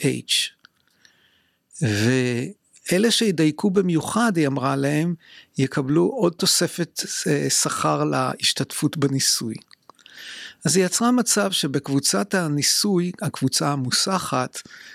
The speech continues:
המקשיבים יושבים מרותקים למוצא פיו של המדבר, אבל לא מבינים מילה ממה שהוא אומר, כי הם עסוקים במשהו אחר. נג-,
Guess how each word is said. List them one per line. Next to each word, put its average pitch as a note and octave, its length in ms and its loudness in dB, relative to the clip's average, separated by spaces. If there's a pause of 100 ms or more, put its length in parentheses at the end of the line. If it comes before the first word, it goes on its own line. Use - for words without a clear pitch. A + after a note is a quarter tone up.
(260)
המקשיבים C#3+ 640 2
יושבים F#3+ 460 2 (100)
מרותקים F3 840 2
למוצא F#3 440 2 (140)
פיו G3+ 260 6 (600)
של C#3 260 0
המדבר, C#3 560 2
אבל C#3 160 0
לא D3 80 4
מבינים D#3 480 4
מילה D3 320 6
ממה D3 280 2
שהוא C#3 200 2
אומר, E3+ 220 0
כי - 140 -4
הם C3+ 80 0
עסוקים C#3+ 440 0
במשהו B2 460 -2
אחר. - 280 -8 (1700)
נג-, C3+ 280 2